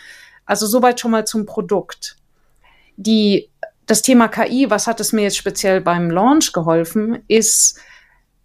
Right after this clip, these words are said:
schon einfach die bisherigen Produkte zu reflektieren. Also ich habe mich wirklich, äh, im Mai diesen Jahres bei einer Vocation quasi eingeigelt und habe mein ganzes Produkt noch mal auseinandergenommen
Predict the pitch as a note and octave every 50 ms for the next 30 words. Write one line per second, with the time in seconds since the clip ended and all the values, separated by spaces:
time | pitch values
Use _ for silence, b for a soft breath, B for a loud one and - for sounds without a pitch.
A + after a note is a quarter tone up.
0 | _ _ - - - A3+ A3 A3+ A#3 A#3 A#3 - - _ _ _ _ _ _ _
1 | _ _ _ _ _ _ _ _ _ A#3 B3 B3 B3 - C4+ B3+ B3+ - - -
2 | _ - G#3 G3 A#3 A3 G3 A3 B3 A#3+ - - B3 C#4 D4 D#4 C#4+ A3 G#3+ G#3
3 | G#3 - A3+ G3+ A3 G#3+ G#3+ - A#3+ G#3+ G3+ - - G#3 G3+ G3 - - G3 F#3+
4 | - - G#3+ G3 F3+ F3 - - F#3+ F#3+ G#3+ G#3 - A#3 - B3 A#3+ - A#3 A3+
5 | A#3+ A#3+ A#3+ B3 A#3+ A#3 - - - G#3+ - - - G3 G#3 G#3 G3 G3 G#3 B3
6 | B3 A3 A#3 A3 G#3+ A3+ G#3+ G3 G3 G3+ G#3+ A3+ A3 G#3+ - - G3 G3 G3 F#3+
7 | F3+ F#3+ F3+ - A3 A3 A#3 A3+ - A3+ G#3+ - F#3 F3+ F3 F#3 F3+ - - G#3
8 | C#4 E4 D4 A#3+ - - G3+ G#3 F#3 A3+ B3 D4 F#4+ G#4 - - B B B B
9 | B B B B B B B - A3+ G#3+ - - B3 A#3+ - A3+ G#3+ G#3+ G#3 G3+
10 | A3+ C#4 F#4 G4+ - D#4+ - - - - A3 F3+ A3+ B3+ B3+ - - _ - -
11 | - _ _ _ - A3+ A3+ A3+ - - A3 G#3+ G#3+ G#3+ A3 - - - _ -
12 | G3+ G3+ G3 - G3+ F3+ E3+ E3 D#3+ E3 E3 E3 D#3 E3 E3 E3+ E3 E3 F3 G3+
13 | A#3 D4 -